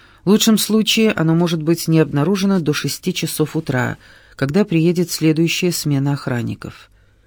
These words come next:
Но если Тони Гала продолжает ехать сюда, то время сократится еще больше. Если бы его план сработал,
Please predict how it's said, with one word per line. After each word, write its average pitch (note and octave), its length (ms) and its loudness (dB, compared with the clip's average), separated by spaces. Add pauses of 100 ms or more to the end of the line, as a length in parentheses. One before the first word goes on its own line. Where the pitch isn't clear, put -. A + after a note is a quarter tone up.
(600)
Но C3+ 160 0
если G3+ 460 2
Тони G3+ 400 0
Гала D#3+ 560 0 (480)
продолжает C3 800 -2
ехать C#3 380 -4
сюда, F#3 560 -2 (440)
то B2 80 -4
время F#3 360 2
сократится F3+ 680 -4
еще C3+ 360 -2
больше. A#2+ 520 -6 (2500)
Если G#3 640 4
бы F#3 200 0
его D#3+ 340 0
план D#3 400 0
сработал, F#3+ 840 -2